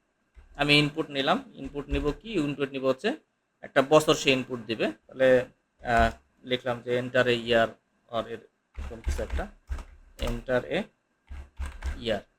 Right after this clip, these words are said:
তাহলে আমি ইনপুট নিলাম, একটা বছর আমি ইনপুট নিলাম এবং এইটাকে, এই ইনপুটটাকে যখন আমরা ইনপুট নিই তাহলে এটা স্ট্রিং হিসেবে ইনপুট আসে।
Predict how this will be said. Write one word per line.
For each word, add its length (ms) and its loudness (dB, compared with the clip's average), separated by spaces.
তাহলে 180 4
আমি 200 6
ইনপুট 360 2
নিলাম, 300 4
একটা 240 0
বছর 300 4
আমি 160 4
ইনপুট 300 -2
নিলাম 200 2
এবং 320 0
এইটাকে, 560 4
এই 260 -2
ইনপুটটাকে 640 0
যখন 300 0
আমরা 140 4
ইনপুট 320 2
নিই 80 -6
তাহলে 260 6
এটা 260 4
স্ট্রিং 280 4
হিসেবে 340 4
ইনপুট 300 0
আসে। 280 0